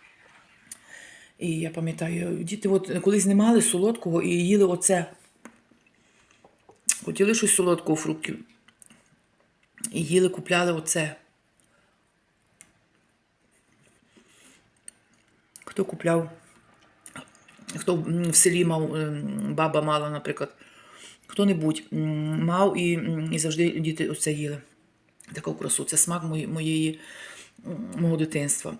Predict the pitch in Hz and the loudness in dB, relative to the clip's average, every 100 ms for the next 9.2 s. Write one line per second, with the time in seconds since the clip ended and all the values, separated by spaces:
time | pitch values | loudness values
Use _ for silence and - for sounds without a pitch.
0 | - 170 156 160 - 147 156 160 160 160 | -8 -6 -4 -4 -6 -6 -6 -4 -2 -2
1 | 160 - 151 - 151 143 156 151 143 143 | -2 -4 -6 -6 -8 -4 -4 -6 -8 -10
2 | 139 135 - - 202 165 139 156 165 208 | -12 -14 -16 -8 -8 -8 -10 -4 0 2
3 | 165 143 - - 139 170 147 147 147 - | 0 -4 -6 -4 -2 -2 -2 -6 -8 -14
4 | _ _ _ _ _ _ _ _ _ - | _ _ _ _ _ _ _ _ _ -6
5 | - 170 160 190 208 233 - - - 160 | -2 -2 0 2 4 2 -2 -4 -6 -2
6 | 170 175 - - 165 165 160 165 160 156 | 0 0 -2 -2 0 0 0 -2 -2 -4
7 | 127 143 139 135 - - - 151 175 175 | -4 -6 -8 -10 -12 -12 -8 -2 4 6
8 | 165 202 190 180 185 175 170 170 170 202 | 6 6 6 4 2 0 2 2 2 -2
9 | 302 | -4